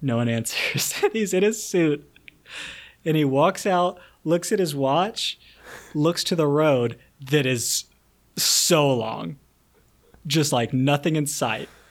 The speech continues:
<laughs> Just takes off running. That's my <laughs> top moment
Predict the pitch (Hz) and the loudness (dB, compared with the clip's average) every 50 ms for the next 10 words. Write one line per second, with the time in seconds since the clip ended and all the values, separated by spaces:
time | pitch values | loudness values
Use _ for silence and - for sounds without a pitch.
0 | _ _ _ _ _ - - 160 - - - - - - - - - - - - | _ _ _ _ _ -2 0 0 0 0 -2 -8 -10 -12 -12 -10 -10 -10 -10 -6
1 | - - - 330 311 - - - - _ _ _ - - 285 277 294 285 - - | -4 -2 -2 -2 -4 -6 -12 -16 -18 _ _ _ 0 4 4 4 4 2 -2 -6
2 | - 226 233 233 220 226 - 202 202 208 208 175 156 139 135 - _ _ _ _ | -6 -2 0 0 0 0 0 2 4 4 4 2 0 -2 -4 -10 _ _ _ _
3 | _ _ _ _ _ _ _ _ _ _ _ - - - - - - - - - | _ _ _ _ _ _ _ _ _ _ _ -20 -20 -20 -20 -20 -20 -20 -20 -18
4 | - - - - - - - 156 143 170 170 220 254 254 - 208 190 226 233 220 | -18 -18 -18 -18 -20 -18 -8 -2 2 4 4 4 2 2 2 2 2 2 4 2
5 | 202 180 180 - - - 151 143 156 175 - - - 147 143 139 135 135 135 131 | 2 0 0 -2 -4 0 2 2 2 2 0 -2 0 0 2 2 2 2 2 0
6 | 131 135 - | -2 -4 -6